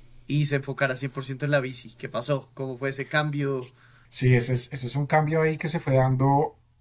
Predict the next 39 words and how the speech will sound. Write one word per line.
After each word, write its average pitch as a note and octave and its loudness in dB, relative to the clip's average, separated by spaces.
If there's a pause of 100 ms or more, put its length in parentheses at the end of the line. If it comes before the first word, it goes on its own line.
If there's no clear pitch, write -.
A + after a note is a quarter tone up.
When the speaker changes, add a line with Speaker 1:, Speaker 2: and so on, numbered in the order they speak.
(580)
Speaker 2:
y D3 -6
con B2+ 4
lo A#2+ 2
que - -12
estábamos B2 2
hablando B2+ 2
hace A#2+ -4
un C#3 2
rato C#3 0
con C#3 0
el B2+ -2
trabajo. A2+ -2 (440)
A B2+ 0
medida B2+ 4
que D#3 2
se - -2
iba B2+ 2
incrementando C3+ -2
el B2 -4
trabajo, C#3 4
pues B2+ -10
las, A#2+ -4
las, B2+ 0 (260)
los C3 2
desplazamientos C3 2
a D3 2
las C#3+ 2
piscinas B2+ 4 (260)
se D3 -2
hacían B2+ 2
más C3 2
difíciles, C#3 2 (440)
eh, C3 0
salir C3 4
a C3 2
trotar C3 0
era B2+ 2
más C3 0
complicado. C#3 2